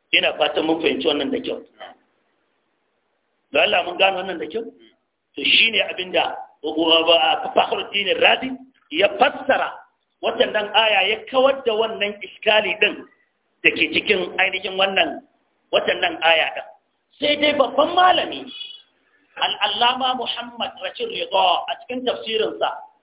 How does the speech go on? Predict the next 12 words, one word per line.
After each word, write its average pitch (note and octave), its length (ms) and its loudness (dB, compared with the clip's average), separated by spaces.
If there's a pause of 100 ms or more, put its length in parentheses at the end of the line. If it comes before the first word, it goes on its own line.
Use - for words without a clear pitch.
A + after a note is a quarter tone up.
(500)
Tafsirul A#3+ 540 0
Manar, E3+ 540 4 (520)
shi B3 220 -6
ya B3+ 300 2
ba C#4 300 2
da A3 100 2
wata A3 240 -2
ansa A3+ 400 -4
ta E3 160 -2
biyu. D#3 240 -14 (1040)
Kun F#3 120 -2
gane, G#3 260 4